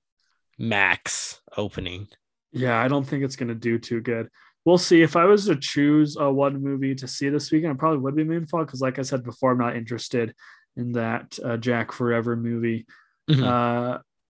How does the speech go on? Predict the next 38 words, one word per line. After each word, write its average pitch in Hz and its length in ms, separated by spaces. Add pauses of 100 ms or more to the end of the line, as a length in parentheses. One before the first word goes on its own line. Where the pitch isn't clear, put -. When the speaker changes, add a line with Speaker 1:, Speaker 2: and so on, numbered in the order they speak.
(220)
Speaker 2:
but 131 720
yeah, 127 200
I 127 40
think 160 360
if 139 120
I 139 60
do 131 180
go 147 120
out 147 120
to 156 80
a - 20
movie, 156 240
it'd 139 80
be 135 120
Moonfall. 127 540
But 123 200 (420)
like 180 220
I 214 100
said, 175 440
um, 135 340 (440)
next 135 420
weekend 180 440
we 156 100
have 139 160
three 143 300
other 135 220
great 165 280
movies. 175 600 (500)
Uh, 123 520 (440)
like, 135 400
ex-, 127 340 (500)
uh, 123 340 (200)
the 135 100
first 151 440
one 165 340 (320)
is 131 260
Marry 147 460
Me. 175 380